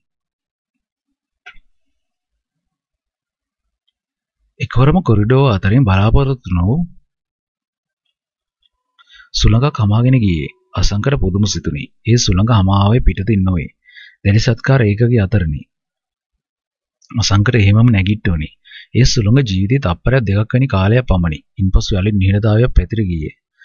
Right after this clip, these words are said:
අසංකට මහා අමුත්තක් දැන්නේ. ඔහු එහෙමම නැගිට හෙදියස් වාගේය. "නර්ස්, මගේ පේෂන්ට්. එයාව ඔපරේෂන් එකට ලෑස්ති කරවනවා. එයාට කරදරයක් නෑ නේද? අනේ ටිකක් බලන්න මං වෙනුවෙන්." හෙදිය මොහොතකට අසංග දෙස බලා වුණාය.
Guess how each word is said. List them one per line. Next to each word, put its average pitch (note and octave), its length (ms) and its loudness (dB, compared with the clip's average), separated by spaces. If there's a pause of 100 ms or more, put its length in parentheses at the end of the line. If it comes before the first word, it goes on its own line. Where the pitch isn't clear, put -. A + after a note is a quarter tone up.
(180)
අසංකට C3 360 0
මහා A2 280 2
අමුත්තක් G#2+ 420 -2
දැන්නේ. D#2 480 -6
ඔහු A2+ 200 2
එහෙමම G2+ 300 2
නැගිට G#2 280 0
හෙදියස් G#2+ 400 0
වාගේය. E2 480 -2 (1700)
"නර්ස්, B2 260 2
මගේ A#2 260 0
පේෂන්ට්. A#2+ 440 2 (320)
එයාව A#2 240 2
ඔපරේෂන් B2 480 2
එකට D#3 180 0
ලෑස්ති G#2+ 340 2
කරවනවා. E2 420 -2 (220)
එයාට G#2+ 260 0
කරදරයක් G2 460 0
නෑ A2 220 2
නේද? B2 160 2
අනේ G#2 260 0
ටිකක් G#2+ 240 -2
බලන්න G#2 320 0
මං G#2+ 220 2
වෙනුවෙන්." A#2 360 4 (2000)
හෙදිය A#2+ 280 2
මොහොතකට A2+ 380 0
අසංග G#2 300 -2
දෙස A2+ 220 -2
බලා G2+ 260 0
වුණාය. E2 360 -2